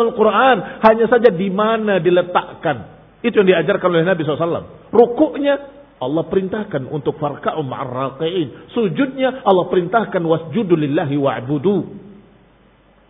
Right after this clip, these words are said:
Membaca Subhana rabbiyal a'la, membaca Subhana rabbiyal azim, bertasbih disuruh. Bertasbih. Wasabbih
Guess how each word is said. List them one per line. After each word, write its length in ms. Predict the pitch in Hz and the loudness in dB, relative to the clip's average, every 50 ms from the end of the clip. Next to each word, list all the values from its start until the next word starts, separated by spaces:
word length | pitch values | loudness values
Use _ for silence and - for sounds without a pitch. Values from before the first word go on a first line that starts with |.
| _ _ _ _ _ _ _ _ - - | _ _ _ _ _ _ _ _ 2 4
Membaca 800 | 254 262 247 277 277 269 269 269 262 254 240 240 240 240 - - - | 4 6 8 8 8 8 8 6 6 8 6 6 4 0 -6 -2 2
Subhana 400 | 285 269 220 226 254 247 247 240 | 4 6 8 8 6 6 8 6
rabbiyal 320 | 233 226 196 214 226 208 190 | 6 6 8 6 6 8 6
a'la, 300 | 196 208 208 208 214 220 214 - - | 6 4 4 4 2 0 -2 -4 -4
membaca 400 | - 220 220 247 262 254 262 226 | 0 2 6 6 6 6 4 4
Subhana 400 | - - 254 208 220 240 233 226 | 4 4 4 6 6 4 6 6
rabbiyal 300 | 220 214 190 214 208 190 180 196 | 4 4 4 4 4 4 4 2
azim, 240 | 208 208 233 226 196 - - - | 4 4 2 2 0 -4 0 6
bertasbih 800 | 202 226 - - 269 262 254 262 196 196 240 240 233 - - - | 6 6 6 6 4 4 2 2 0 2 2 2 2 0 -6 -6
disuruh. 960 | - - 262 247 - - 254 285 285 285 285 285 277 277 262 226 175 - - - - - - - - - - _ _ _ _ _ _ _ _ - | -2 -2 -2 -2 -2 -6 -6 -4 -4 -2 0 2 2 4 4 2 0 -2 -8 -14 -18 -20 -20 -20 -20 -20 -20 _ _ _ _ _ _ _ _ 0
Bertasbih. 880 | - 277 277 - - 262 262 - - - - 185 196 208 175 - - - - - - - - - _ _ _ _ _ _ _ _ _ | 2 2 2 2 -2 -6 -6 -6 -10 -14 -6 -2 -2 -2 -2 -2 -8 -14 -18 -20 -20 -20 -20 -20 _ _ _ _ _ _ _ _ _
Wasabbih 1040 | - 226 233 226 240 - 262 262 254 233 180 165 160 196 214 - - - - - - | 2 2 2 2 2 -2 -2 -2 -2 -4 -8 -6 -4 -4 -4 -4 -6 -10 -14 -18 -20